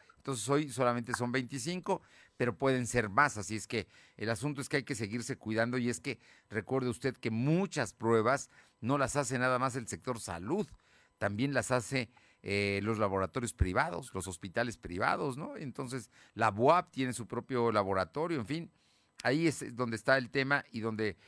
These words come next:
obviamente tenemos que tener mucho cuidado. ¿Algo más, Silvino?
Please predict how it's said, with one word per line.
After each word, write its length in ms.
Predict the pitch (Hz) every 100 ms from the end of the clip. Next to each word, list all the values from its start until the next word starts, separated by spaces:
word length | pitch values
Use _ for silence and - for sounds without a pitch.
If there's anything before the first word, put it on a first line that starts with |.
| - -
obviamente 460 | 120 127 123 117
tenemos 420 | 101 107 113 113
que 200 | - 98 - _ _
tener 300 | 110 117 113
mucho 340 | 110 113 120
cuidado. 440 | - 104 98 95 87 - -
¿Algo 280 | 175 202
más, 240 | 214 220 208
Silvino? 500 | 190 175 202 180